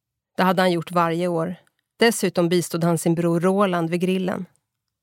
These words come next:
I år stod Ulf Stjärne för karré på vildsvin,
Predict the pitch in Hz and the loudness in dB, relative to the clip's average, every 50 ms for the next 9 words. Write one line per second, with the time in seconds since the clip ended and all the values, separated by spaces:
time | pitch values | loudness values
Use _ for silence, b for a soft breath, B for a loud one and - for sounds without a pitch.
0 | _ _ _ _ _ _ _ _ _ _ _ _ _ _ - 202 208 196 254 262 | _ _ _ _ _ _ _ _ _ _ _ _ _ _ -2 2 2 4 4 4
1 | 262 214 - - - 190 180 180 175 185 185 175 - - - - 208 185 175 180 | 4 2 0 -4 -4 -2 -2 -2 0 -2 -2 -2 -4 -4 -4 -2 0 0 0 0
2 | 196 208 202 - 180 - - 185 190 196 214 220 196 175 - - 180 185 202 185 | 0 -2 -2 -4 -6 -6 -4 -4 -2 0 0 0 0 -2 -2 -4 -2 0 0 0
3 | 175 170 - - - 196 214 220 226 233 226 | 0 -2 -4 -6 -4 -2 0 0 0 0 -2